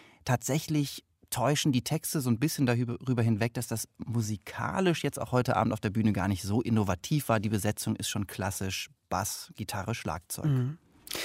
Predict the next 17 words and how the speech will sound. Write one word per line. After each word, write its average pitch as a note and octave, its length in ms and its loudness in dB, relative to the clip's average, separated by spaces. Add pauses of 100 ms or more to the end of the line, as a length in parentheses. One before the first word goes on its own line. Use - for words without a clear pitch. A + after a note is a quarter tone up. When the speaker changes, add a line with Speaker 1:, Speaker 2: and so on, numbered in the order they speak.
(340)
Speaker 2:
So - 200 4
ein C#3+ 80 8
gutes D#3 300 0
Live-Konzert, D3+ 600 2
das D3+ 80 -4
klingt E3 220 2
ja E3 160 2
auch, D3 460 0 (260)
ja, C3 340 2
ich G#3 120 2
sag D#3 200 4
jetzt F3 220 2
mal, E3 500 8
äh, D#3 260 4
im D#3+ 120 2
guten G3+ 280 2
Fall E3 360 4